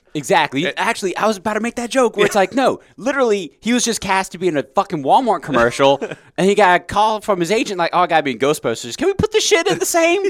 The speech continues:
Speaker 2: <laughs>
Speaker 1: Yeah.
Speaker 2: Yeah, he just, like, gets the script, and, like, they, they just got all this intricate dialogue, and it's like, "Just Paul Rudd around for a few minutes," and he's just like,
Speaker 1: <laughs>
Speaker 2: "All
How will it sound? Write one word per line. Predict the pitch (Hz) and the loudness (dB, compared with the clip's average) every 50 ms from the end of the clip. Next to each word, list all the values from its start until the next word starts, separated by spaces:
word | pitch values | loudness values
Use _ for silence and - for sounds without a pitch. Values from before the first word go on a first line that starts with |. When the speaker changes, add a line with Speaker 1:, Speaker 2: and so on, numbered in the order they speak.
| - - - - - | -6 -6 -18 -8 -8
Speaker 2:
<laughs> | 415 - - 415 370 | -8 -6 -4 -6 -2
Speaker 1:
Yeah. | - 180 165 143 120 95 82 - - - - - - 233 - | 0 2 2 2 2 0 -4 -10 -16 -20 -20 -20 -20 -14 -6
Speaker 2:
Yeah, | - 285 269 254 | 0 0 2 2
he | 269 262 | 0 -2
just, | 262 311 302 - | -6 -8 -8 -4
like, | 285 247 202 | -4 -6 -4
gets | 196 208 202 - | -6 -8 -10 -10
the | 190 170 | -14 -16
script, | - - 175 175 175 170 | -8 -6 -6 -6 -6 -6
and, | 151 143 | -8 -8
like, | 147 147 143 - - - - _ - | -8 -10 -10 -14 -20 -20 -20 _ -10
they, | 165 165 | -8 -8
they | 165 - 165 175 | -4 -4 -4 -4
just | 175 180 - - | -4 -6 -6 -4
got | 180 165 | -2 0
all | 160 160 | 0 0
this | 160 147 | 0 -2
intricate | 135 135 135 - 127 139 120 | -6 -10 -12 -12 -12 -8 -4
dialogue, | 120 120 123 127 127 127 123 127 | -2 -2 -2 0 -2 -4 -4 -6
and | 131 | -10
it's | 131 123 | -10 -6
like, | 139 127 120 - _ _ _ _ _ _ _ _ _ | -6 -6 -6 -6 _ _ _ _ _ _ _ _ _
"Just | - 156 170 - - | -8 -8 -8 -8 -8
Paul | - 165 151 147 143 | -6 -4 -2 -2 -2
Rudd | 139 139 131 123 | -2 -4 -4 -4
around | 123 120 117 117 113 113 | -4 -4 -4 -6 -6 -10
for | 120 - 117 | -10 -10 -10
a | 107 | -10
few | - 117 117 117 | -10 -10 -12 -12
minutes," | 113 113 110 104 104 104 - - | -10 -12 -12 -12 -12 -12 -12 -10
and | 123 127 160 | -8 -2 -2
he's | 196 147 | -2 0
just | 143 170 | 2 2
like, | 170 170 160 - | 4 4 4 4
Speaker 1:
<laughs> | |
Speaker 2:
"All | 147 151 - 135 - | 4 4 4 2 0